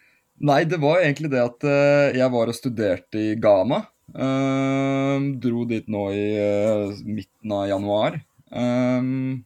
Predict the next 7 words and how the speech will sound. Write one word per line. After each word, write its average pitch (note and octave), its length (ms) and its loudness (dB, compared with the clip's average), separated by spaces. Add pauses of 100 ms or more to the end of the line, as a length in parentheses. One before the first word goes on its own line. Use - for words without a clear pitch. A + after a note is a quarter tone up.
(140)
og A#2+ 120 -10
så A#2 920 -4
kommer G2+ 300 -8
jo F#2+ 160 0
et G2 180 -4
visst F#2+ 240 -10
virus. G2 640 -8